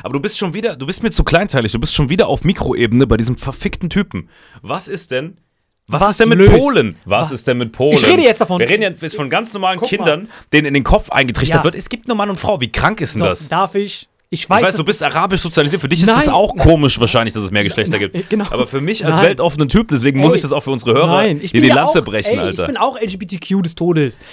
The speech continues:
Speaker 2: Ich
Speaker 1: Ach,
Speaker 2: versuche
Speaker 1: Digga.
Speaker 2: nur zu sagen, dieser Pole, natürlich ist das Gesetz abscheulich und widerlich. Ich bin angeekelt aus dem tiefsten Inneren. Aber ich versuche hier ein Gedankenexperiment zu machen,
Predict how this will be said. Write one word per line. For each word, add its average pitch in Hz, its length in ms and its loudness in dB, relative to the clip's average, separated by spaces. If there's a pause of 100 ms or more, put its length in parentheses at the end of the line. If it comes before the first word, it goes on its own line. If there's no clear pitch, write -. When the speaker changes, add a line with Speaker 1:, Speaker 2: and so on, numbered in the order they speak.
Speaker 2:
Ich 202 120 -2
Speaker 1:
Ach, - 40 -6
Speaker 2:
versuche 285 340 -2
Speaker 1:
Digga. 285 140 4
Speaker 2:
nur 294 220 4 (260)
zu - 140 -6
sagen, 302 380 -2 (180)
dieser 202 220 0
Pole, 311 260 0
natürlich 349 380 2
ist 320 120 -8
das 403 140 -2
Gesetz 320 320 0
abscheulich 294 720 -4
und 254 260 -10
widerlich. 277 560 -10
Ich 190 140 -16
bin 269 160 -4 (300)
angeekelt 311 960 -10
aus 285 80 -16
dem 247 160 -20
tiefsten 311 380 -16
Inneren. 277 420 -4 (360)
Aber 277 140 -6
ich - 80 -8
versuche 359 360 2
hier 233 360 -2 (200)
ein 247 140 -2
Gedankenexperiment 220 960 -2
zu - 140 -8
machen, 220 540 -4